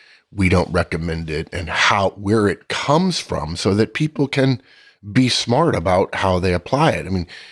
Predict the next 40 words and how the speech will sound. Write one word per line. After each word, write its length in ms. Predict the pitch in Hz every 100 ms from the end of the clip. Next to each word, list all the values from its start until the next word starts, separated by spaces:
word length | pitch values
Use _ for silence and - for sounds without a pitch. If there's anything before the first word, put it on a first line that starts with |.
| - -
we 140 | 110
want 460 | 165 101 95 92 90
at 140 | - 87
Manager 300 | 95 110 90
Tools 340 | - 80 85
to 140 | - 85
explain 420 | - - 92 90
to 120 | -
you 80 | 85
what 280 | 85 92 -
to 100 | -
do, 600 | 80 113 98 64 - 143 _ _ _ _ _
but 60 | 104
we 100 | 110
also 300 | 139 180 139
know 100 | 107
you're 160 | 95 87
smart 340 | - 107 -
enough 240 | 92 85
that 120 | - 85
you're 160 | 104
gonna 160 | 120 92
be 120 | 90
in 120 | 87
situations 800 | - 85 - 80 98 - 82 -
which 200 | 85 85
are 300 | 82 85 80
slightly 540 | - - 117 120 101 87
different 540 | 95 101 80 80 - _ _ - _ _
than 640 | 92 92 90 87 85 82 -
standard. 640 | - - 95 110 90 73 87 _ - - - _
And 400 | 95 92 92 90 - -
if 200 | 95 -
you 140 | 101 -
understand 640 | 127 139 - 117 107 95
the 60 | 90
genesis 600 | - 110 123 - - -
of 260 | 90 82
the 160 | 87 87
ideas 800 | 85 85 101 165 - 78 82